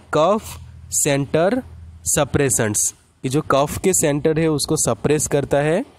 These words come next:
तो वो है फर्स्ट क्लास, वो है ओपियोइड्स। तो ओपियोइड्स के अंदर कोडीन वाइडली यूज़ होता है,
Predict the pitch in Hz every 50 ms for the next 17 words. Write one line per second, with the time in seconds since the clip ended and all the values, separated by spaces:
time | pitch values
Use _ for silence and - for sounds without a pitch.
0 | _ _ _ _ _ _ - - - - _ - 135 135 156 165 170 180 185 202
1 | 214 208 - - 160 156 156 - - - - 165 175 196 208 - - 139 143 156
2 | 180 190 - 156 147 139 139 - 156 131 113 104 98 - - - - _ _ _
3 | _ _ _ _ - - _ _ - 175 - 147 151 147 143 - 196 185 180 -
4 | - - 180 175 175 180 - - - 143 135 135 143 147 160 165 160 143 143 147
5 | 143 139 151 151 151 151 139 147 147 131 - 147 143 147 147 151 160